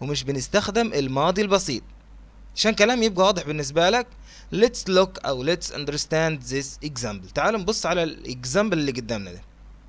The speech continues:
Dark was eating dinner at noon yesterday. للوهلة الأولى أي طالب حيشوف كلمة yesterday حيقول طالما أنا عندي yesterday يبقى أنا هستخدم ماضي بسيط.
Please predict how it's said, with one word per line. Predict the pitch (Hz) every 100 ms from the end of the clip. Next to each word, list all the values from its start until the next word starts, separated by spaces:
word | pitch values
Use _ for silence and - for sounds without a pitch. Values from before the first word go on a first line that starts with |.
| - - - - - - - - - - - - -
Dark | 185 254 254 202 -
was | 165 165 -
eating | 208 233 220 208 147 180
dinner | 170 107 98 - - - - - -
at | 151 156 160
noon | 180 202 240 254 233 - -
yesterday. | 139 165 214 - 143 120 107 98 113
للوهلة | 156 202 269 233 190
الأولى | 170 170 156 143 147
أي | 226 233 202
طالب | 185 190 175 151
حيشوف | 147 143 190
كلمة | - 202 170 156 170
yesterday | - 170 160 202 254 277 - - - -
حيقول | 156 156 175
طالما | 156 165 190
أنا | 175 160
عندي | 196 170 202
yesterday | - 202 190 180 208 240 269
يبقى | 180 165
أنا | 170 156
هستخدم | - 180 156 156
ماضي | 175 156
بسيط. | 139 135 156 135